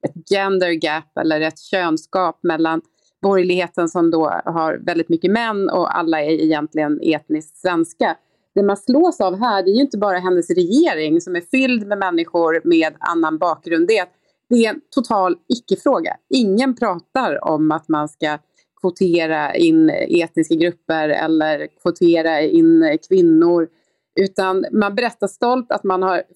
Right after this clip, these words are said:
fler H B T Q-personer än något annat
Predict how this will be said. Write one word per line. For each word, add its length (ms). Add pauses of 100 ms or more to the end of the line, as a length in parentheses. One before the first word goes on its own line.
(140)
fler 420
H 100
B 80
T 120
Q-personer 640
än 140
något 420 (180)
annat 440